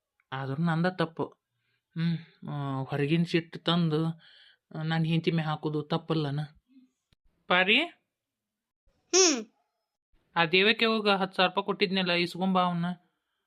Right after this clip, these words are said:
Speaker 1: ಆ, ಏ ಸಲ ಅದೇನ ಕಷ್ಟ ಕಾಲದಾಗ ಕೊಟ್ಟಿರ್ತೀವಿ, ಹೊಳ್ಳಿ ಕೊಡೋಣ ಒಳ್ಳೆ ಹೆಣ್ಮಾಳು. ಒಂದ್ ಸ್ವಲ್ಪ ಕೇಳಕಿನ.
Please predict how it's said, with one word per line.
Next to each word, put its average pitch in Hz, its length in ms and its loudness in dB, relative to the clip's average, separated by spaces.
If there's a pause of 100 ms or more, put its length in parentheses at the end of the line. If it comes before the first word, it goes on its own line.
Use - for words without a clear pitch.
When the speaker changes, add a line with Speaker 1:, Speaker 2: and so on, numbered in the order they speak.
(120)
Speaker 1:
ಆ, 175 340 2 (280)
ಏ 180 260 2
ಸಲ 214 220 0
ಅದೇನ 196 380 2
ಕಷ್ಟ 247 300 -2
ಕಾಲದಾಗ 233 440 2 (1120)
ಕೊಟ್ಟಿರ್ತೀವಿ, 214 680 0
ಹೊಳ್ಳಿ 220 280 2
ಕೊಡೋಣ 220 300 2
ಒಳ್ಳೆ 196 460 2
ಹೆಣ್ಮಾಳು. 170 540 -2 (440)
ಒಂದ್ 165 100 -10
ಸ್ವಲ್ಪ 185 220 -6
ಕೇಳಕಿನ. 220 560 -2